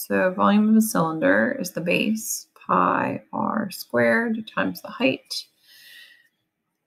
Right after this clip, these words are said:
The radius is two, so pi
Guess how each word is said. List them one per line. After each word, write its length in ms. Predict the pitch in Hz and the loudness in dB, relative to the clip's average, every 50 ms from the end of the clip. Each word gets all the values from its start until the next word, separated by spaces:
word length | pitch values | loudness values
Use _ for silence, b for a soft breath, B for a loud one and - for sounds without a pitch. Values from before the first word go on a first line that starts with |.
| _ - | _ 6
The 80 | 214 208 | 8 8
radius 560 | 202 208 208 220 226 240 247 247 247 - 233 | 10 10 10 10 10 10 8 8 6 4 2
is 180 | 220 214 - - | 0 0 -2 -8
two, 720 | - - - - 226 214 196 185 175 175 175 185 214 226 220 | -12 -14 -6 0 2 2 4 4 2 2 2 2 2 2 0
so 360 | 220 - - 202 196 196 196 - - - | 0 -2 -4 -2 -2 -4 -6 -10 -12 -6
pi 640 | - 202 202 196 196 196 196 196 202 202 202 202 | -2 0 2 2 2 2 2 0 -2 -2 -4 -6